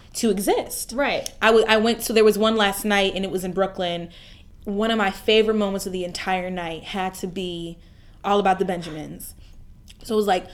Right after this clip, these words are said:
Speaker 1: two of my friends went up. My friend knew all the words. Everyone, everyone's lyrics she knew. Like, and, and, it, and it hit me. I was like, "That song is pretty long."
Speaker 2: Yeah.
Speaker 1: And everyone's got bars in the song. Like, I don't think it fully hit me until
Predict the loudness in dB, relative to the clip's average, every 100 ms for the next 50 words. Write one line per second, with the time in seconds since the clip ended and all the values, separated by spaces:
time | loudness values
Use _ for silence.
0 | -18 -8 0 4 4 2 2 2 2 0
1 | 2 2 0 -2 -16 -20 -20 -18 -18 -20
2 | -20 -20 -10 -8 -2 0 0 -2 0 2
3 | 4 2 2 4 4 2 -2 6 6 6
4 | 4 2 -2 -18 -20 -20 8 10 10 8
5 | 6 6 4 4 0 -2 -2 -2 0 0
6 | -2 -10 -20 -4 -2 2 4 4 4 2
7 | 2 2 2 2 2 0 -2 -2 -4 -6
8 | -4 -2 -2 -2 2 2 4 2 0 -8
9 | 0 4 6 4 4 4 2 -4 -12 -14
10 | -4 4 6 8 8 6 4 6 6 6
11 | 6 8 6 4 -2 -2 -2 -2 0 2
12 | 4 4 4 2 0 0 2 2 2 2
13 | 2 2 4 2